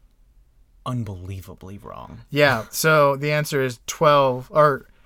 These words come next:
Speaker 2: uh, two thousand one hundred and ninety-two bats.
Speaker 1: Ooh.
Speaker 2: Or bat flights, rather.
Speaker 1: I was, uh, I was off by eight times that much.
Speaker 2: Because there's a huge difference, apparently, between, um,
Speaker 1: Ground distance and the
Speaker 2: and Great Circle Distance.
Speaker 1: Great Circle.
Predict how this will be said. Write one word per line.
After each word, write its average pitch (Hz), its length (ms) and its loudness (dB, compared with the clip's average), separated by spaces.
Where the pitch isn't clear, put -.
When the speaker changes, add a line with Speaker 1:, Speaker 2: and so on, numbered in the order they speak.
Speaker 2:
uh, 123 480 0
two 180 160 -2
thousand 143 540 2
one 139 120 -4
hundred 143 240 -4
and 120 140 -2
ninety-two 120 540 -8
bats. 104 680 -14
Speaker 1:
Ooh. 113 420 -16
Speaker 2:
Or 143 100 -4
bat 120 240 -6
flights, 104 360 -14
rather. - 320 -18
Speaker 1:
I - 60 -18
was, 101 320 -16
uh, 92 280 -12
I 107 40 -16
was 98 280 -14
off 117 300 -14
by 98 260 -8
eight 123 240 -8
times 113 420 -6
that 92 180 -14
much. - 460 -16
Speaker 2:
Because 185 420 2
there's 196 360 4
a 208 40 4
huge 220 300 0
difference, 196 320 0
apparently, 147 400 -2
between, 131 680 -6
um, 117 400 -6
Speaker 1:
Ground 101 280 -4
distance 101 420 -10
and 92 160 -10
the 92 320 -10
Speaker 2:
and 147 120 -6
Great 135 200 -4
Circle 135 240 -8
Distance. 113 320 -12
Speaker 1:
Great 95 100 -10
Circle. 95 300 -14